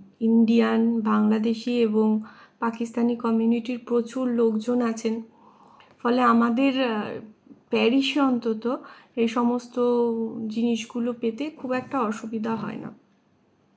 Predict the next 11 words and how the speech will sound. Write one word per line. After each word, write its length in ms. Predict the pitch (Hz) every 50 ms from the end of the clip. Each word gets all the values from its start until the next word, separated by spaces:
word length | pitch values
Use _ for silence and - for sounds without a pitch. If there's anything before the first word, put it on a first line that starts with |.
| _ _ _ _ _ _ - _ _ _ _
তো, 340 | - 226 214 214 202 202 202
উম, 460 | 208 208 - - 220 220 220 220 - - _ _ _ _ _ -
চলুন 420 | - 254 240 240 254 277 285 285
সেটাই 420 | 277 - - 233 233 240 240 247
আপনাদেরকে 560 | 247 240 240 - 240 233 233 240 240 240 - 233
আজকে 280 | 240 233 - - 254
দেখাবো। 540 | 233 226 214 214 214 - 240 220 226 254 302 302 - - - - - - - - _ _ - 233
দেখা 360 | 233 214 226 226 214 220 240
হচ্ছে 420 | 233 240 226 226 220 - - 285 294 - - - _ _ _ _ - 214
গাদ্দনরে। 520 | 214 196 190 190 - 196 196 196 208 226 226 - - _ _ _ _ _ _ _ _ - - - - - - - - - - - - - - - - - - - - - - - - 107 - - - 104 - - - 104 101 104 - 104 - - - - - - - - - - - - -
আমরা 300 | 262 254 254 254 262